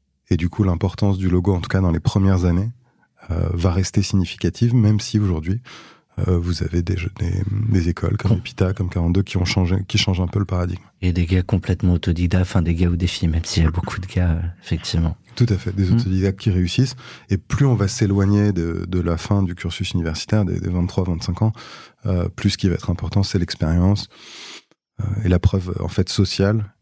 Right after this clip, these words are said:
Speaker 1: que correspond l'évolua-, l'évolution précédente dans des jobs. Donc si vous voyez quelqu'un, vous dites, tiens, il est rentré dans un job, on lui a fait confiance, on est capable d'appeler des gens qui vont nous dire, oui, il est très bon, et, et ça va prendre le relais par rapport au logo.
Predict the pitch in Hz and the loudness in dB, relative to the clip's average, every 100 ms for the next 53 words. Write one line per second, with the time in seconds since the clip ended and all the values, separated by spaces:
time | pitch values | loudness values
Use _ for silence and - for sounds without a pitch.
0 | _ - 104 98 90 - 104 95 87 90 | _ -2 0 0 0 0 2 2 2 2
1 | 90 85 - 101 90 92 92 98 87 92 | 2 0 0 0 2 0 0 -2 0 -2
2 | - 92 92 90 82 - 90 98 82 95 | 0 2 2 2 0 0 2 2 -2 0
3 | 87 87 87 82 95 85 85 - 101 85 | 2 2 -2 0 0 0 -2 0 0 0
4 | 92 - 90 82 80 90 98 - - - | -2 -2 -2 0 0 2 0 -2 -16 -20
5 | - - _ 92 90 87 98 - 85 - | -20 -20 _ 0 2 2 0 -2 -2 0
6 | 98 107 - - 92 90 90 90 87 90 | 0 0 -6 -2 -2 0 -2 -2 -2 -2
7 | - 87 92 98 - 90 90 90 85 95 | 0 0 2 2 0 0 0 0 0 2
8 | 87 82 - 90 92 98 92 87 - - | 2 0 -2 0 2 2 -2 -4 -4 -2
9 | 90 85 - 90 85 85 85 85 - _ | 0 0 0 0 2 0 0 -2 -8 _
10 | - 85 82 90 85 87 90 | -4 -4 -2 -2 -2 -2 -4